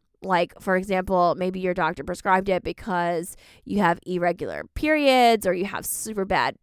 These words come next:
menstrual cramps or acne, P M S, like, all kinds of stuff, P C O S, P O I. Anyway, if so,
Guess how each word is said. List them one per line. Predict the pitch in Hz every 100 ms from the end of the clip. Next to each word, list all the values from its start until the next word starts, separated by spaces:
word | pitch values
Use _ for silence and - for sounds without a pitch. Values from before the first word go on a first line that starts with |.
| -
menstrual | 254 294 285
cramps | - 262 233 220 214 -
or | 104 -
acne, | 262 262 262 247 220
P | 208
M | 202
S, | 254 254 233 220 -
like, | - 151 - - - - -
all | 233 262
kinds | - 233 240 240 208
of | 202
stuff, | - -
P | - 214
C | - 190
O | 208
S, | 277 262 240 254 - -
P | 226 196
O |
I. | 240 262 240 226 - - - -
Anyway, | - 240 214 196 -
if | 349
so, | 349 320 247 233 226